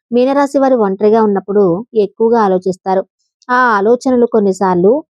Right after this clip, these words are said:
వాళ్ళను లోతుల నుంచి బలహీనులుగా చేస్తాయి. కానీ ఇదే వారి బలం కూడా. ఎందుకంటే ఎక్కువగా ఆలోచించేవారు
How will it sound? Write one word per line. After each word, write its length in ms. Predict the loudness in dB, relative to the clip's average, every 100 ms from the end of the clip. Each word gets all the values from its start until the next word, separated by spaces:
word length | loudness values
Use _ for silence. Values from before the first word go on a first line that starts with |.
| -6
వాళ్ళను 680 | -2 0 0 0 -2 -4 -6 _ _ _ _ _ _ _ _
లోతుల 480 | -4 0 2 0 -2
నుంచి 560 | 0 0 0 0 -2 -4
బలహీనులుగా 640 | -6 -2 0 0 2 2 0
చేస్తాయి. 560 | 0 -4 -4 -4 -4 -4 _ _ _
కానీ 380 | -4 -2 0 2
ఇదే 220 | 2 2
వారి 220 | 2 0 0
బలం 320 | 0 -2 -2
కూడా. 280 | -2 -2 -4 _ -4
ఎందుకంటే 500 | -2 0 0 0 2
ఎక్కువగా 480 | 0 -2 -2 0
ఆలోచించేవారు 880 | 0 0 -2 -2 -2 0 0 2 0